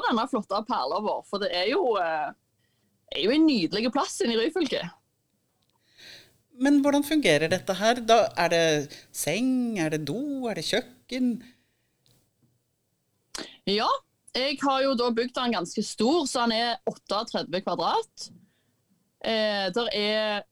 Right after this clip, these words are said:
Speaker 1: kjøkken med to kokeplater, der er kjøleskap, eh, der er vask. Der er ikke innlagt vatten, eh, men jeg har jo bært opp vatten.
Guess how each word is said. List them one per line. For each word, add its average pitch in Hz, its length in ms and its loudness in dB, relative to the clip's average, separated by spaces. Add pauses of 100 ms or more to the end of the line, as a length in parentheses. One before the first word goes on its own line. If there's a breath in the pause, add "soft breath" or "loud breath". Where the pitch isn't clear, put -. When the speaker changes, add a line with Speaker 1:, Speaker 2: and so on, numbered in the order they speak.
Speaker 1:
kjøkken 392 680 -2
med 185 580 -2
to 240 280 0
kokeplater, 254 1000 0 (140)
der 190 160 -2
er 175 200 -2
kjøleskap, 254 880 -2 (360)
eh, 180 260 0
der 202 180 -2
er 208 80 -4
vask. - 600 -6 (680 soft breath)
Der 233 140 0
er 262 100 -6
ikke - 260 -4
innlagt 269 440 0
vatten, 185 560 -4 (120)
eh, 190 300 -2
men 208 160 0
jeg 233 100 -4
har 226 140 4
jo 226 100 -2
bært - 380 -4
opp 214 160 -2
vatten. 180 480 -4